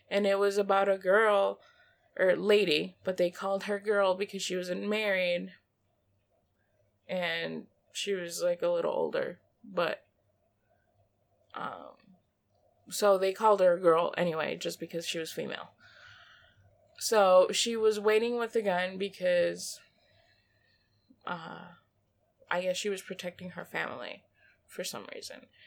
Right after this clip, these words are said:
And she tried to find more about the story, but it was just a little short clipping.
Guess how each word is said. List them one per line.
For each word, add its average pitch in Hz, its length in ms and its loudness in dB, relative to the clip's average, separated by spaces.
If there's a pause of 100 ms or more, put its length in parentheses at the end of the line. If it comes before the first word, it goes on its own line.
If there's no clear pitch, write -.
(220)
And 180 440 0
she 202 180 -4
tried 240 340 4
to 339 80 -2
find 277 340 0
more 226 220 2
about 277 280 2
the 269 100 -6
story, 233 400 2
but 226 160 0
it 196 80 0
was 202 140 -8
just - 280 -10
a 190 60 -6
little 202 220 0
short 254 280 0
clipping. 226 540 -2